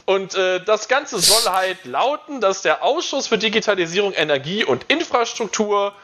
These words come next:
einen Entwurf für grundlegende Leitplanken bearbeiten soll. Das bedeutet, wenn wir diesen Antrag durch, äh,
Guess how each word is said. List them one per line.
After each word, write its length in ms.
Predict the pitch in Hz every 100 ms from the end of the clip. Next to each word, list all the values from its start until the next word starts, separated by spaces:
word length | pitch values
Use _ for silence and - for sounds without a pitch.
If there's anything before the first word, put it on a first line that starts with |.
| - -
einen 180 | 165 170
Entwurf 800 | - 160 127 113 131 208 262 - -
für 160 | 185
grundlegende 720 | - 170 208 - 156 165 165 147
Leitplanken 920 | 120 147 170 - 147 139 131 139 123
bearbeiten 720 | 117 101 123 123 117 - 98
soll. 320 | 95 82 69 - - - - - - - _ _ _ _ _ _ _ _ _ _ _ _ _ _ -
Das 180 | 165 160
bedeutet, 460 | 165 165 202 190 165
wenn 120 | 160
wir 80 | 151
diesen 220 | 135 139
Antrag 360 | 131 127 120
durch, 360 | 160 170 165
äh, 40 | -